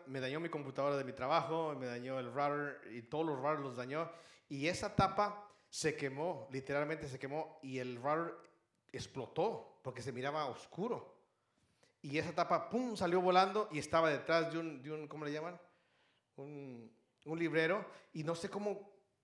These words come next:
que explotó y salió de allí y cayó acá. Y nosotros no sabíamos de dónde era. El carro, el negro, las agujas, eh, se dañaron, no marcaba la gasolina, no marcaba la, el, el, el,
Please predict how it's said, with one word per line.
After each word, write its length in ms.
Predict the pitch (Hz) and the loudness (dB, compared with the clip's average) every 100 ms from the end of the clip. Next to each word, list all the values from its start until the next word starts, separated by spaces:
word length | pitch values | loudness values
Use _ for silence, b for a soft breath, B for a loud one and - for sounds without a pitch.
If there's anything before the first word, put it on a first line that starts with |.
| _ | _
que 80 | - | -2
explotó 400 | 147 - 135 185 | -2 -2 -4 -4
y 40 | |
salió 280 | 175 175 165 | 0 0 2
de 80 | 180 | 2
allí 160 | 175 185 156 | 2 -2 -4
y 40 | |
cayó 300 | 135 127 143 | -4 -4 -2
acá. 420 | 156 156 185 180 - _ _ _ _ _ _ _ _ _ | -4 -4 -8 -8 -18 _ _ _ _ _ _ _ _ _
Y 80 | 139 | -10
nosotros 220 | 139 160 | -8 -4
no 60 | 160 | -2
sabíamos 300 | 156 165 156 | -2 -2 2
de 60 | |
dónde 260 | 156 147 143 | 2 2 0
era. 200 | 170 151 - _ b b b b b b | 0 -2 -10 _ b b b b b b
El 160 | 143 - | -2 8
carro, 480 | 170 190 196 190 151 | 10 10 8 4 2
el 180 | 147 | 0
negro, 640 | 165 202 202 202 - - - | 2 4 6 4 0 -10 -2
las 180 | 147 - | 0 0
agujas, 540 | 147 180 202 185 - B B B | 0 4 4 4 2 B B B
eh, 420 | 139 143 135 135 | -2 -2 0 -2
se 140 | 131 156 | -2 0
dañaron, 600 | 143 143 170 190 180 151 | 0 4 4 4 0 -4
no 80 | 165 | -2
marcaba 340 | 156 165 156 | 0 2 2
la 80 | 139 | 2
gasolina, 460 | 120 - 135 180 | -2 -4 -2 -2
no 80 | 185 | -2
marcaba 340 | 156 143 147 139 | -4 -2 -2 0
la, 300 | 127 107 110 | -2 -2 -6
el, 160 | 107 | -8
el, 300 | 110 110 98 | -10 -12 -12
el, 180 | 117 | -10